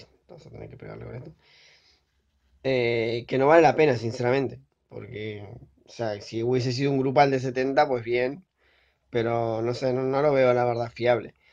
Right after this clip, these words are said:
Así que, pero bueno, sigue siendo esa la build que, que pienso dejar, eh, no sé qué tanto lo usaré, pero bueno, es, es lo que hay.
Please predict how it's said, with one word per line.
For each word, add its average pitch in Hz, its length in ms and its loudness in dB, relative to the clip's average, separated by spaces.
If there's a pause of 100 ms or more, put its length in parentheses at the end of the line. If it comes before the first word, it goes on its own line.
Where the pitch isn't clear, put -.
(240)
Así 151 200 0
que, 185 80 6
pero 190 180 6
bueno, 180 200 8
sigue 175 200 6
siendo 175 240 6
esa 165 200 6
la 147 120 8
build 147 280 2
que, 131 320 0
que 120 120 -6
pienso 127 300 -4
dejar, 143 460 2
eh, 123 120 2
no 113 260 -6
sé 117 120 -14
qué - 100 -12
tanto 113 280 -12
lo 104 100 -10
usaré, 113 300 -6
pero 110 240 -6
bueno, 123 280 -6 (640)
es, - 260 -14
es - 180 -16
lo 101 80 -10
que 101 120 -10
hay. - 160 -8